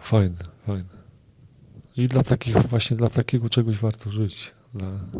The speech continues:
No, we mnie tak aż wrze takie coś. Jestem, ja,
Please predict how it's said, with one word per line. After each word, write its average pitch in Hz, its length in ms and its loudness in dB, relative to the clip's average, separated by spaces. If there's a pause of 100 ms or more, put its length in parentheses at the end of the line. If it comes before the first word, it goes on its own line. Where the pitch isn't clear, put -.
(1080)
No, 104 180 -2
we 95 260 2
mnie 104 140 2
tak - 260 -2
aż - 260 0
wrze 104 400 4
takie - 280 -6
coś. - 600 -8
Jestem, 107 600 -4
ja, 95 200 -2